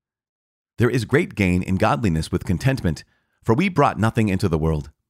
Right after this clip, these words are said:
and we cannot take anything out of the world. But if we have food and clothing, with these we shall be content.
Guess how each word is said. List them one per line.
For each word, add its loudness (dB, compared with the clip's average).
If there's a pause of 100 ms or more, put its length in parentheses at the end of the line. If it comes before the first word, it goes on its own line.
(120)
and 2
we 4
cannot -4
take -4
anything 0
out 0
of -8
the 0
world. -6 (840)
But 2
if -4
we 2
have -2
food 2
and -2
clothing, -2 (300)
with 0
these 0
we 2
shall 0
be 0
content. -4